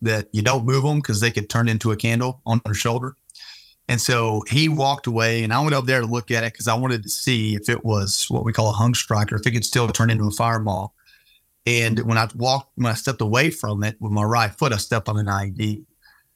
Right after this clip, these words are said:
And kind of the, the irony in this whole situation is, um,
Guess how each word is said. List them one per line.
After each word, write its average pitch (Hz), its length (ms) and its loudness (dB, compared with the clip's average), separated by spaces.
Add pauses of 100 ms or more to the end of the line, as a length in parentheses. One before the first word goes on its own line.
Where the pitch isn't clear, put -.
(280)
And 143 320 2
kind 180 180 2
of 156 80 0
the, 120 160 0
the 117 160 0
irony 165 320 4
in 135 80 0
this 123 140 -4
whole 143 120 0
situation 107 760 -2
is, 101 320 -2
um, 104 420 0